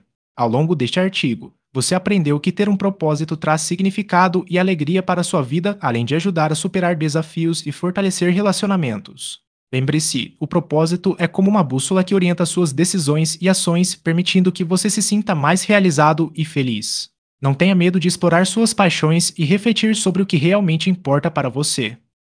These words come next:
Cada passo que você dá em direção ao seu propósito de vida é um passo em direção a uma vida mais plena e gratificante.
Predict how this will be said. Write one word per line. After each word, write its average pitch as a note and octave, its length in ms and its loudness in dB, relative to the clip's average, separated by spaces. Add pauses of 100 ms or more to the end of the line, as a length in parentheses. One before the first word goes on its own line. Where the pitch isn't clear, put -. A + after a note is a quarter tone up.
(100)
Cada F3+ 200 0
passo F3+ 340 2
que F3+ 120 -6
você E3+ 280 -2
dá D#3+ 160 0
em F3 100 0
direção F3 460 0
ao D#3 100 0
seu C#3 180 -6
propósito E3 580 -4
de E3 120 -2
vida F#3 280 -2
é G3 80 2
um F3+ 100 2
passo D#3+ 340 -2
em E3 60 0
direção F3 480 0
a F#3+ 40 2
uma F#3 160 2
vida F3 240 -2
mais D#3+ 240 -2
plena D#3 460 -2
e E3+ 80 -6
gratificante. E3 880 -4